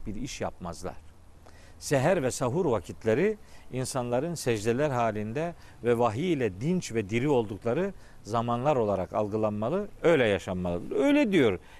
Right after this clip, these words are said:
Yani sahibi öyle diyor. Benim ürettiğim bir şey değil.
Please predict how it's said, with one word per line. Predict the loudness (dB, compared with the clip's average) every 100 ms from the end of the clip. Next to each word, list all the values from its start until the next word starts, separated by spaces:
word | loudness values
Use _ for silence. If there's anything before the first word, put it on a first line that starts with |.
| -4
Yani | 0 2 0 -4 -16
sahibi | -2 2 4 4 6
öyle | 6 6 6
diyor. | 4 2 2
Benim | 0 2 4
ürettiğim | 4 4 2 -2 -2
bir | -2
şey | 0 2
değil. | 2 0